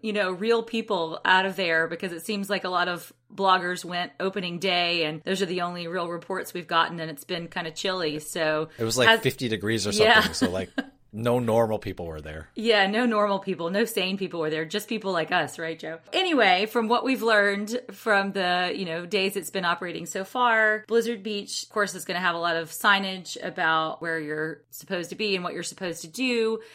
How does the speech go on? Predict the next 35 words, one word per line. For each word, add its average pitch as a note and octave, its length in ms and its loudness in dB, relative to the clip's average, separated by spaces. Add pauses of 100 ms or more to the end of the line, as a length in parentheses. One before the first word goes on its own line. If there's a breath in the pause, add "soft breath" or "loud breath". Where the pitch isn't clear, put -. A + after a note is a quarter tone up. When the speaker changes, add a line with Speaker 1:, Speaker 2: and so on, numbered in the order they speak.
(180 loud breath)
Speaker 1:
The G3 420 -2
requirements B3 680 2
for G3+ 140 -2
masks F#3+ 640 0
are, F3 100 0
of E3+ 100 -6
course, F3+ 240 -6
going E3+ 180 -8
to E3 40 -8
be D#3 280 -6
different A#3+ 420 -2
there D#3+ 320 2
because D#3+ 520 -8
you're E3+ 140 -8
not F3 220 2
gonna F3 100 -8
be D#3+ 100 -6
wearing D#3+ 260 -2
your D#3+ 100 -6
mask D#3 440 2
lining D#3+ 300 -6
up D#3 160 -8
for D#3 160 -4
a D#3 80 -2
water D#3+ 240 -2
slide D3+ 540 0
or C#3+ 340 -4
in F3 180 -8
the E3+ 100 -4
lazy E3 320 -4
river D#3 360 -2
or D3 40 -4
something D3+ 300 -8
like D3 260 -6
that. F#3 320 6